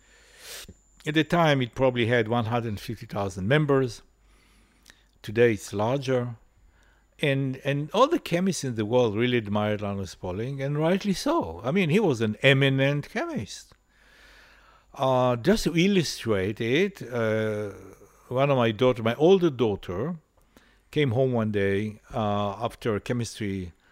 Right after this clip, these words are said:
uh, class in high school and said, "Uh, Daddy, is that Linus Pauling who objects you?" I said, "Yep." He said, she said, "Uh, Daddy, he must be right." <laughs> I said, "No, no,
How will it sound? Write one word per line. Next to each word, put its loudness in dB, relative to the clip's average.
uh, -4
class 0
in -2
high 0
school 0
and -2
said, 0
"Uh, -4
Daddy, -4
is -8
that -8
Linus -6
Pauling -4
who -2
objects -4
you?" -4
I -2
said, -2
"Yep." -4
He -12
said, -4
she -6
said, 2
"Uh, -14
Daddy, -6
he 0
must -2
be 0
right." -6
<laughs> -16
I 4
said, 2
"No, 6
no, 4